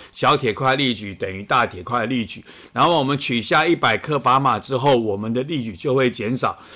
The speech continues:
力矩的计算方法是力臂乘以力。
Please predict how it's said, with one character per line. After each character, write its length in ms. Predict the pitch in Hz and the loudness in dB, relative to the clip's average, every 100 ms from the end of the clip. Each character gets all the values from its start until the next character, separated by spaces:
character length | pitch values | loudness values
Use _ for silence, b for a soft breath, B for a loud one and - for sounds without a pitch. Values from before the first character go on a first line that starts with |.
| B - | B -2
力 140 | 180 | -2
矩 200 | 139 113 | -2 0
的 120 | 113 | 0
计 220 | 113 165 | 0 -2
算 260 | 131 151 131 | 2 0 2
方 200 | 143 143 | 0 0
法 180 | 123 98 | -2 -2
是 220 | - 127 | -4 -4
力 200 | 151 139 | 0 -2
臂 220 | 123 139 | -2 -4
乘 220 | 120 113 120 | -2 -2 -2
以 160 | 107 | -2
力。 240 | 104 131 | -2 -2